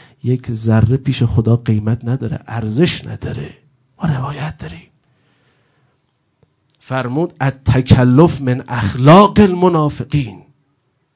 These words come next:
فرمود این شأنیت های الکی خود ساخته، هم برا خودمون داریم آزار درست می‌کنیم، هم برا بقیه.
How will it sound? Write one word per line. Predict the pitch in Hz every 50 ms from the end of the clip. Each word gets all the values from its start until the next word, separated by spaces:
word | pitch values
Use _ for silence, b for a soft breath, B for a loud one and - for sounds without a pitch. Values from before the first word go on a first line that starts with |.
| _ _ _ _ _ _ _ _ _ _ _ _ _ _ _ _
فرمود | - - 127 139 135 151 190 202 -
این | 175 220
شأنیت | 196 - - - 156 170 165 143 139 151 147 147 143 147
های | - - 190 233 262 254 - -
الکی | 247 269 311 320 311 302 294 294 - - 320 320 320 311 262 214 - _ _ _ _ _ _ _ _ _ _ _ _ _ _ _
خود | - 175 - 247 302 254 - -
ساخته، | - - 302 302 302 294 277 294 - - 311 320 320 302 269 214 - - _ _ _ _ _ _ _ _ _ _ _ _ _ _ _ _ _ _ _ _ -
هم | - 190 220 262 294 311 311 285
برا | 269 262 254 269 269
خودمون | 202 196 175 143 196 233 247 254 247 294 302 302 311 311 294
داریم | 269 285 269 262 254 254 -
آزار | 220 226 226 214 175 214 214 214
درست | 185 180 208 208 202 202 -
می‌کنیم، | 214 190 - 214 214 214
هم | 220 214 233 247 277 302 320 311 294
برا | 294 277 269 269
بقیه. | 269 254 254 226 226 233 233 240 240 233 226 220